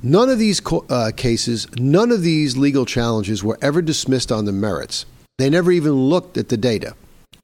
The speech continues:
They just dismissed it all on threadbare issues of standing, and some of the articulations of the issues of standing didn't even pass constitutional muster. As Justice Thomas pointed out, as, uh, Justice Alito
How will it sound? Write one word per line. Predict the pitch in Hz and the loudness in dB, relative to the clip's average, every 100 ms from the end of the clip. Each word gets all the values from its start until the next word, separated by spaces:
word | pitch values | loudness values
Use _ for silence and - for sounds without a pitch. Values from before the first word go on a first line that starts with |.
| - | -6
They | 127 | 0
just | 131 - | 0 -2
dismissed | - - 160 156 | -6 -2 -2 0
it | 135 | 0
all | 135 135 135 - | 2 2 0 -4
on | 98 87 | -8 -8
threadbare | - 160 175 135 147 139 139 - - - - | -4 0 0 0 0 -2 -6 -16 -20 -20 -4
issues | 151 135 139 117 | -2 0 0 0
of | 107 - | -4 -4
standing, | - 147 143 135 135 139 - - - - | -4 0 0 0 0 -2 -8 -20 -20 -4
and | 135 131 | -2 0
some | 185 202 | 2 2
of | 175 | 2
the | 160 - | 0 -2
articulations | 135 - 160 147 139 147 - 120 | -4 -2 -2 0 0 0 0 0
of | 117 | 0
the | 104 131 | 2 0
issues | 131 127 104 | 0 -4 -4
of | - | -4
standing | 156 156 131 | -2 0 0
didn't | 110 135 | -2 -2
even | 139 123 120 | -2 -2 -4
pass | 120 120 - | -4 -6 -6
constitutional | 127 123 - 101 131 - 107 | -6 -8 -10 -8 -6 -6 -6
muster. | 104 127 - - - - - - - - - - - | -2 -4 -4 -12 -18 -20 -20 -20 -20 -20 -20 -20 -8
As | 131 123 101 | -4 -4 0
Justice | 156 143 147 131 - - - _ - | -2 0 -2 -2 -6 -10 -20 _ -16
Thomas | - 160 180 160 131 - - - | -6 -2 0 0 -2 -8 -14 -4
pointed | 127 117 113 | -2 -2 -2
out, | 110 135 151 - - - _ - - - - | 0 0 -2 -8 -20 -20 _ -20 -20 -12 -6
as, | 107 104 95 | -2 -2 -4
uh, | - 104 95 90 101 - | -6 -4 -4 -6 -12 -6
Justice | 98 123 - 117 - | -4 -2 -2 -4 -4
Alito | - 107 143 208 151 113 | -6 0 2 4 2 0